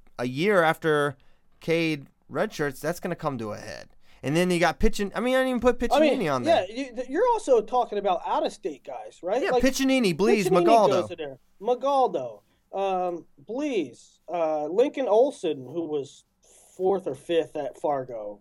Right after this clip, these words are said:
Speaker 2: Um, <laughs> so, uh, not only are they keeping all these in-state guys, they're getting,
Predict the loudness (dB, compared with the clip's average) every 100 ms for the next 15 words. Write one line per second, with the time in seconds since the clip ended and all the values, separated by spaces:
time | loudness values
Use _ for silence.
0 | -4 0 2 0 -4 -10 _ _ _ _
1 | _ _ _ -12 -12 -12 -20 -20 _ 2
2 | 4 4 -2 _ -20 -20 _ _ _ _
3 | _ _ _ -12 -12 -14 -18 -8 0 2
4 | 4 6 4 0 -6 -10 -6 -4 -2 -4
5 | -4 -8 -8 -10 -10 -10 -10 -4 -4 -2
6 | -6